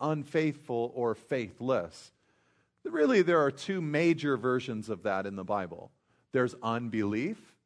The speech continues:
which means a lack of trust or faith in the Lord. And then there's faithlessness, which you might put a different word, disobedience.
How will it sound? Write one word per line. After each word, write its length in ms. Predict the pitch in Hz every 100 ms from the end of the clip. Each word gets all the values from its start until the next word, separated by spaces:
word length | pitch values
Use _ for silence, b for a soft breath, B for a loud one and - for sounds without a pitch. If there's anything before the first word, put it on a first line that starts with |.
| _
which 220 | 113 -
means 220 | 117 117 117
a 60 |
lack 380 | 107 117 127 -
of 160 | 101 -
trust 720 | - - 135 165 185 - _ -
or 140 | 92
faith 580 | - - 117 117 160 160
in 160 | 107 120
the 80 |
Lord. 420 | 120 98 98 147 160 b b b b
And 140 | 131
then 160 | 170 180
there's 460 | 156 143 - _ _ _ _ _ _ _ _
faithlessness, 1080 | _ - 202 208 - 131 113 127 113 120 127
which 320 | 120 - -
you 160 | 131 131
might 340 | 127 127 -
put 160 | - 117
a 60 |
different 320 | 107 143 135 123
word, 300 | 113 110 - - 95
disobedience. 1120 | 151 143 131 101 117 107 92 82 - - -